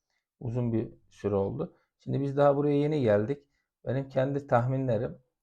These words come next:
şöyle şunları kaldıracak olursak, niye? Neyse, o orada dursun.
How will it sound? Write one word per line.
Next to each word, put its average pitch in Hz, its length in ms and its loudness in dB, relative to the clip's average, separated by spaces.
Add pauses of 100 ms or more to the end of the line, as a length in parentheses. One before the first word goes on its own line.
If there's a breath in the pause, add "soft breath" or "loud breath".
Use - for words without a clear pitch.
(240)
şöyle - 280 -20 (800)
şunları 127 520 -18 (960)
kaldıracak 117 640 -8
olursak, 123 600 -8 (400)
niye? - 300 -12 (1400)
Neyse, 170 300 -6
o 131 40 -2
orada 131 380 0
dursun. - 480 -6